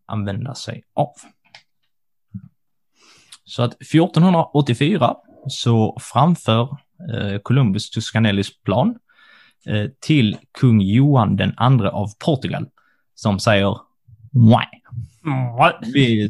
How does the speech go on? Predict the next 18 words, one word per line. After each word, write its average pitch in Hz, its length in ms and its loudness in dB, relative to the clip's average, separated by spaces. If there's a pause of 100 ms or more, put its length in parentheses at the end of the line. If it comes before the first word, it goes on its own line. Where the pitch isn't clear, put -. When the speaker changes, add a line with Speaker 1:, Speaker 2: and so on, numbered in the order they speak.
(120)
Speaker 1:
du 131 380 2
får, 110 180 -2
du 123 180 2
får, - 120 -8
du 120 420 -2
får 110 220 0
inga 98 240 2
pengar 98 380 -2
till 95 180 -8
att 95 60 -2
göra 95 240 -2
den 101 160 -4
här, 98 160 0 (920)
eh, 110 720 -6 (840)
resan. 110 400 -2 (340)
Så - 60 -6
här, 98 80 -6
glöm 196 1300 -2